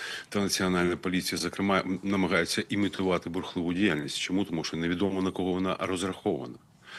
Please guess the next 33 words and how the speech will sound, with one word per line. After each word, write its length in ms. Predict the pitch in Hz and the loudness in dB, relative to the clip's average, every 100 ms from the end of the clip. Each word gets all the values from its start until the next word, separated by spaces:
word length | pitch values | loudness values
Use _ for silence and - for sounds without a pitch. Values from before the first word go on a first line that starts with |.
| - - - | -12 -12 -2
Е, 60 | 101 | 0
ви 300 | 69 101 113 | 2 4 4
повідомили 680 | - 110 104 110 101 101 98 | 4 4 6 8 6 6 2
про 240 | - 98 | 0 -2
тисячу 560 | - - 104 - - 87 | -2 -2 0 2 2 0
одиниць, 360 | 82 104 139 | 2 4 4
там 140 | - 78 | 2 -2
приблизно, 640 | 82 78 87 80 78 73 - - | -4 -2 0 0 0 -4 -8 -14
трошки 340 | - 76 - | -8 -8 -6
більше, 360 | 76 92 90 73 | -2 -2 0 -4
здається. 400 | 73 73 - - - - - - - | -4 -4 -4 -4 -4 -4 -2 -4 -2
А 260 | 95 90 85 | 2 4 4
сьомого 460 | - 120 120 127 | 2 4 8 8
липня 260 | 131 127 123 | 8 6 4
Нацпол 520 | 120 117 - 117 120 | 4 2 0 2 2
загалом 420 | 110 104 107 113 | 0 0 2 2
повідомив, 480 | 104 110 110 113 113 | 2 0 2 4 2
що 160 | - 104 | 0 -4
за-, 260 | 92 101 95 - | -2 -2 -4 -8
задекларовано 880 | 80 98 104 107 104 117 117 113 101 - - - | -2 2 2 4 4 6 6 4 2 -8 -12 -12
дев'ять 540 | 85 107 123 123 120 | 0 4 6 6 2
тисяч 420 | - 127 127 113 | 0 2 2 0
вісімсот 540 | - 110 113 - 117 - | -2 0 0 2 0 4
п'ятдесят 340 | 113 - 104 | 2 2 0
дев'ять 300 | 107 104 101 | 2 2 2
одиниць 320 | 101 95 98 | 0 2 0
зброї 420 | 87 87 104 117 98 | -2 0 4 6 6
за 180 | 101 | 2
вісім 420 | 98 95 107 110 107 | -2 -2 -2 -2 0
місяців 420 | 110 - - 107 - | 0 -2 -6 -6 -2
по 80 | 104 | -2
всій 300 | - - 95 | 0 0 0
країні. 560 | - 104 110 71 58 | 0 2 2 2 -2